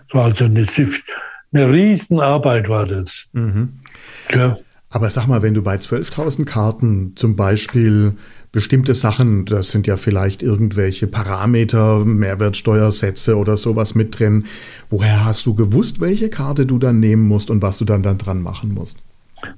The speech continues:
Speaker 1: Man kannte sich ja im Programm aus und man wusste ja, an welcher Stelle diese Dinge sind.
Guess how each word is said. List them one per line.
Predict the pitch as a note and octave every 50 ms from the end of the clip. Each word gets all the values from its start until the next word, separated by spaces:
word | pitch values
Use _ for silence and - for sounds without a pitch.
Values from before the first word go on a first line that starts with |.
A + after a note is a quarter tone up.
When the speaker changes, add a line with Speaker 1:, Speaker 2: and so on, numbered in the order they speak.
| - - - - - - - - - - - - - - - _ _ -
Speaker 1:
Man | D#3+ D3 C3+ C3+ A2
kannte | - C#3+ D#3 E3 F3 E3+ C#3
sich | - - E3+ D3 -
ja | - D3 C3+
im | B2+ B2+ B2
Programm | G#2+ B2+ A#2 G#2 A2+ B2+ B2 A#2+ A#2+
aus | B2+ B2 B2+ D3 F3+ F3+ -
und | - A#2+ G#2+ A2 G#2+ - - - - - - -
man | B2+ A#2+ A#2 A#2+
wusste | D3 F3 - - - -
ja, | D3 C3+
an | B2 A2+ A#2 A#2
welcher | B2 C3+ C3+ A#2+ G#2+ C3+ B2+
Stelle | G#2 - - C3+ B2+ A#2+ B2 A#2 G#2 - _ _ - - - _ _ -
diese | C#3+ C#3 A#2+ - D3+ C#3+
Dinge | G#2+ - C3 A#2 A#2 A#2 A2
sind. | G#2 - A#2 G#2+ A2 G#2+ F#2+ - -